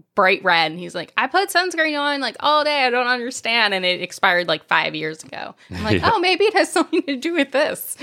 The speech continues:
Speaker 1: <laughs>
Speaker 2: And also any kind of battery devices or U S B charging devices or even the, like, external battery packs,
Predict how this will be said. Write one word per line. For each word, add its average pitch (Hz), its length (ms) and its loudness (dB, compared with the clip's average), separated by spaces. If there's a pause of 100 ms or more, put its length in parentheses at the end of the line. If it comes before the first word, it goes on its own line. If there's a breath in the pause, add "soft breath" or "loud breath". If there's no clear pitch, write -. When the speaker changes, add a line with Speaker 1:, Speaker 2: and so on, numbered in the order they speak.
(240 loud breath)
Speaker 1:
<laughs> - 100 0 (840 loud breath)
Speaker 2:
And 101 360 4
also 131 880 2
any 113 240 2
kind 104 320 0
of 90 180 -2 (800)
battery 98 540 2
devices 95 640 0
or 85 80 0
U 90 260 0
S 92 140 0
B 90 240 -4
charging 90 480 0
devices 85 540 -2
or 98 240 4
even 90 300 2
the, 82 140 -2
like, 78 240 -2
external 87 440 -2
battery 82 480 0
packs, - 580 -6